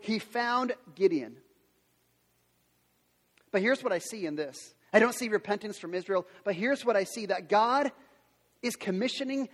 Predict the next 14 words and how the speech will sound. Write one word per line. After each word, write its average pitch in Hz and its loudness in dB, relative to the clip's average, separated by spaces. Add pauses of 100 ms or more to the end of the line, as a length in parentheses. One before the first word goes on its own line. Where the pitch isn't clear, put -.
(200)
a 196 2
judge. 185 2 (120)
God 214 10
is 220 -2
bringing 277 2
a 196 -2 (160)
savior 247 0 (380)
even 302 2
before 240 6
the 196 0
people 220 -6
have 160 -2
ever 170 -4
repented. 131 -12